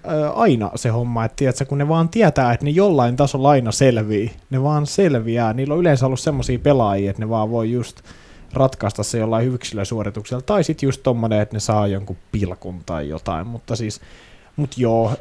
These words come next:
ö, Real Betis oli erinomainen mun mielestä, ne oli jo siinä Barcelona-kotiottelussa, olisiko kolmisen viikkoa takaperin, minkä, minkä ne kolme kaksi sit lopulta hävisi, niin erinomaisia.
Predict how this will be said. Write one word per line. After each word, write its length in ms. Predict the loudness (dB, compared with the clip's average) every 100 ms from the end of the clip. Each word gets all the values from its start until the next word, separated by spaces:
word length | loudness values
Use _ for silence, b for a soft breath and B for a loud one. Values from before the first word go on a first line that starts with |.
| 0
ö, 200 | 2 4
Real 240 | 6 6
Betis 360 | 4 2 0 0
oli 180 | 2
erinomainen 560 | 4 2 0 -2 -2 -2
mun 200 | -4 -2
mielestä, 400 | -2 -2 -2 -6
ne 80 | -4
oli 160 | -2
jo 80 | -2
siinä 320 | -2 -2 0
Barcelona-kotiottelussa, 1800 | 2 2 2 -2 -2 -4 -6 -10 _ _ -4 -2 -4 -6 -8 -8 -6 -8 -8 -20 _ -20 _ -10
olisiko 240 | -10 -10 -8
kolmisen 460 | -6 -4 -4 -6
viikkoa 360 | -6 -8 -8 -8
takaperin, 520 | -6 -8 -6 -6 -6
minkä, 280 | -8 -10 -10 -10
minkä 260 | -10 -8
ne 100 | -8
kolme 320 | -6 -6 -6 -6
kaksi 240 | -8 -10
sit 120 | -10
lopulta 400 | -10 -8 -8 -4
hävisi, 400 | -2 -2 -2 -6
niin 120 | -4 -2
erinomaisia. 680 | -2 -4 -4 -6 -4 -6